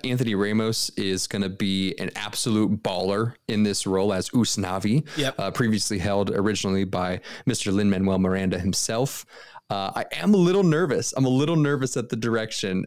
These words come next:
Speaker 1: And I gotta say, I listened to the entire album, uh, front to back on, uh, Saturday. And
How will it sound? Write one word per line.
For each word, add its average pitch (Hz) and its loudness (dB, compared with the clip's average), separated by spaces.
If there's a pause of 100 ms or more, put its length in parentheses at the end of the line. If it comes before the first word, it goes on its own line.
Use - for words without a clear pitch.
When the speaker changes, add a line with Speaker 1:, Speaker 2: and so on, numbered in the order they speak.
(120)
Speaker 1:
And 110 -2
I 117 -4
gotta 131 -2
say, 123 -2
I 107 0
listened 123 0
to 131 -4
the 110 0
entire 120 -2
album, 104 0
uh, 98 -4
front 127 -2
to 117 -2
back 104 -6 (380)
on, 104 -2
uh, 101 -4
Saturday. 101 -2 (400)
And 104 -2